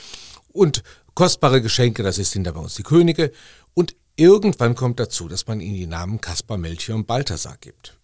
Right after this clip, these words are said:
Und da kann man sagen, das ist natürlich ein Zusatz, der nirgendwo steht, aber das ist dann eben das Legendarische und dazu kommt dann die Legende, warum hat man die zusammen gefunden, äh, die Kaiserin Helena,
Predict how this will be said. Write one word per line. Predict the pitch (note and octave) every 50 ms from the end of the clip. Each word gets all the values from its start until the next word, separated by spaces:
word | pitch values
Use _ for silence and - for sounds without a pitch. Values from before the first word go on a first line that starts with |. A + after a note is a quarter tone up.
| _ _
Und | - A#2+ G#2
da | G2+ F2
kann | - F#2
man | F2+ D2+
sagen, | D#2 D#2 D2 -
das | D#2 - - -
ist | - - - G2+
natürlich | F#2+ - - G2 D#2+ -
ein | - F2+ D#2+
Zusatz, | - - - B2+ A#2 G2+ - G2+ A2+ B2+ - - -
der | - F#2+
nirgendwo | F#2 F#2+ G2+ G2 - - F2
steht, | - - - G2 G#2+ C#3+ E3 - - _ - _ _ - - - _ _ _ _ _ _ -
aber | - G2 G2+ G#2+ G#2 B2 B2+ C3 B2+ - _ _ _ _ _ _ _ _ _
das | - G#2 G2 F#2 -
ist | G#2 - - - -
dann | G#2+ G#2+ -
eben | F#2 G#2 F#2 G2+
das | F#2 F2 - -
Legendarische | G2 F2 F2+ E2+ E2+ - E2 F2 G2 G2+ A#2 B2+ G#2+ - D3+ E3
und | D3 A#2 G#2+ -
dazu | G2 - - - A#2+
kommt | A#2+ A#2+ A2+ G#2+ G#2
dann | G2 G2
die | G2
Legende, | F2 E2+ F2+ D#2+ G2 G2+ G#2 G#2 F#2
warum | G2 F#2+ E2 F#2+ F#2+ F#2+ - - F#2
hat | F#2+ _ -
man | F#2+ F#2+
die | F2+ F2
zusammen | - - F2+ F2 F#2+ F#2 F#2+
gefunden, | E2+ E2 - - D3+ D#3 D#3+ D#3 D3+ C#3+ C3+ C#3 - - - _ _ _ _ _ - _ -
äh, | B2 - A2 A2+ - -
die | -
Kaiserin | - A#2+ A2 A2 G#2+ - F#2 F2 G#2 G2+ F#2+
Helena, | G2 A2 A2 G#2+ G#2 G#2 G#2 G#2 A2 A2